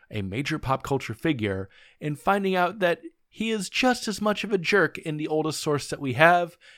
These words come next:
as he is in contemporary media. So there's that similarity, but the other reason is because I really like the difference. There is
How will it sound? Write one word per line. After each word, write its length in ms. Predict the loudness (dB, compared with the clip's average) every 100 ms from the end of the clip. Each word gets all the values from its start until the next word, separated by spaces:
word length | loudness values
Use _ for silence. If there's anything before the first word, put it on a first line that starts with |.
| -12
as 240 | -2 0 0
he 140 | 0
is 160 | 0 0
in 80 | -6
contemporary 640 | -6 -6 -4 -2 -2 -2
media. 420 | -2 -4 -6 -14 _ _ _ _ _ -4
So 160 | 2
there's 260 | 2 2 2
that 140 | -2
similarity, 920 | 0 2 2 2 2 2 0 -6 -16 _ _ _ _ -4
but 140 | -2
the 120 | 0 0
other 180 | 0
reason 520 | 0 -2 -2 -6 -6 _
is 140 | -10 -6
because 280 | -6 -6 -4
I 60 |
really 280 | -2 -2 -2
like 240 | -4 -4
the 80 | -8
difference. 880 | -6 -6 -6 -10 -18 -14 -14 -14 -20 _ _ _ _ _ _ _ 0
There 220 | 2 2
is 420 | 2 2 0